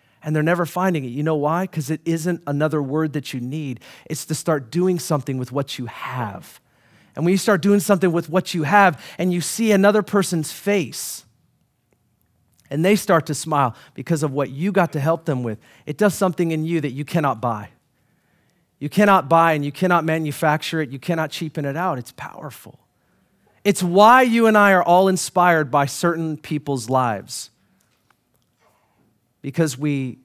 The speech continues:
appreciate and respect what they do. But for some reason, we're stopped short by not living the same way. Why is that?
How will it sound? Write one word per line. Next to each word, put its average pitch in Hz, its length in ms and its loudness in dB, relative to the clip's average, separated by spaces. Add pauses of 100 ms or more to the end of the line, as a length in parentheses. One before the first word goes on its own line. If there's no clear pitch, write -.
(540)
appreciate 143 680 -2
and 127 120 -4
respect 151 520 -4
what 131 160 -6
they 127 100 -4
do. 117 460 -10 (560)
But 151 140 -2
for 165 100 -4
some 202 320 0
reason, 175 340 -2
we're 139 80 -4
stopped - 380 2
short 151 500 -4 (380)
by 135 80 0
not 135 200 0
living 131 280 -2
the 120 80 -6
same 123 300 -6
way. 123 160 -2
Why 135 200 0
is 139 240 -6
that? 101 240 -16